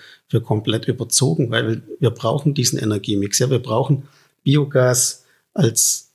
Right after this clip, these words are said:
die am kostengünstig, kostengünstigsten speicherbare erneuerbare Energie aus meiner Sicht. Ja, die, das ist da, die, die Landwirte, oder insbesondere machen das ja Landwirte Biogas, die haben diese Speicher gebaut,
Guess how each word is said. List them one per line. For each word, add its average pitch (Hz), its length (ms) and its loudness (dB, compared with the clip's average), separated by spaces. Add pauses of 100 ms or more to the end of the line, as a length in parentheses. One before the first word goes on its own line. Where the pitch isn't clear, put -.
(720)
die 131 180 4
am 113 160 -2
kostengünstig, 127 960 -2 (360)
kostengünstigsten 123 1080 0 (120)
speicherbare 98 720 -4
erneuerbare 87 540 -12
Energie 87 500 -14 (120)
aus - 180 -10
meiner 85 240 -8
Sicht. - 420 -8
Ja, 92 120 -4
die, 104 320 -12 (320)
das 98 120 -4
ist 98 200 -2
da, 123 160 2
die, 120 200 -4 (200)
die 101 240 -6
Landwirte, 113 640 -4 (140)
oder - 100 -10
insbesondere 110 720 -2 (400)
machen 107 220 0
das 98 120 -4
ja 92 60 -6
Landwirte 127 400 0
Biogas, 110 720 -2 (220)
die 117 80 4
haben 107 100 2
diese 107 240 -2
Speicher 104 460 0
gebaut, 110 560 -4